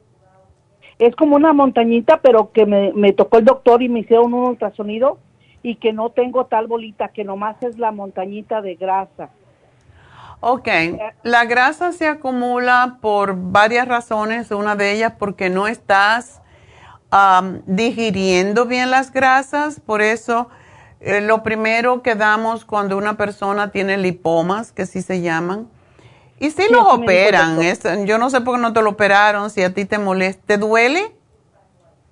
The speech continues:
Speaker 1: Ah, me estorba cuando estoy sentada y recargada en el respaldo de la silla, o cuando estoy acostada un poquito mal, o cuando me siento en la cabecera de la cama a leer un rato,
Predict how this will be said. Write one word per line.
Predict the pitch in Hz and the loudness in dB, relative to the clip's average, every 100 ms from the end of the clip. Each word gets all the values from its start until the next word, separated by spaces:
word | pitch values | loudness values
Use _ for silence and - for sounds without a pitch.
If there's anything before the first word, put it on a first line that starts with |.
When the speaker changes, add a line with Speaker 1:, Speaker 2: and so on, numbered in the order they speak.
| _ _ _ _ _ - | _ _ _ _ _ -2
Speaker 1:
Ah, | 233 240 | 0 2
me | 240 | 0
estorba | 240 - 233 233 285 | -4 -2 -2 0 0
cuando | 277 247 226 | 0 -2 -4
estoy | - 233 226 | -2 -4 -2
sentada | 285 269 - 226 233 294 | -4 -2 0 0 0 -4
y | 262 | -4
recargada | 233 185 180 208 240 | -6 -6 -4 -4 -4
en | 247 | -6
el | 226 | -10
respaldo | 202 - 208 254 | -12 -6 -4 -2
de | 254 | -4
la | 214 - | -4 -8
silla, | 233 220 277 359 _ _ _ - | -10 -6 -6 -6 _ _ _ -16
o | 226 | -14
cuando | 202 233 220 220 | -4 -2 -2 -6
estoy | 208 - 226 | -8 -6 -4
acostada | 254 262 233 - 214 247 | -4 -6 -8 -4 -2 -4
un | 247 | -6
poquito | 233 - 226 - 233 | -10 -12 -12 -6 -4
mal, | 214 226 277 349 _ _ - | -2 -2 -2 -4 _ _ -6
o | 214 | -2
cuando | 233 226 208 | 0 0 -2
me | 214 - | -4 -8
siento | 240 226 262 | -4 -2 -2
en | 254 | -2
la | 233 | -2
cabecera | - 202 208 226 220 | -2 -2 -2 -2 -2
de | 226 | 0
la | 226 202 | 0 0
cama | 208 214 226 | 0 0 0
a | 226 | -2
leer | 202 202 226 | 0 0 0
un | 240 | -2
rato, | 214 214 220 - 285 | 0 2 2 2 0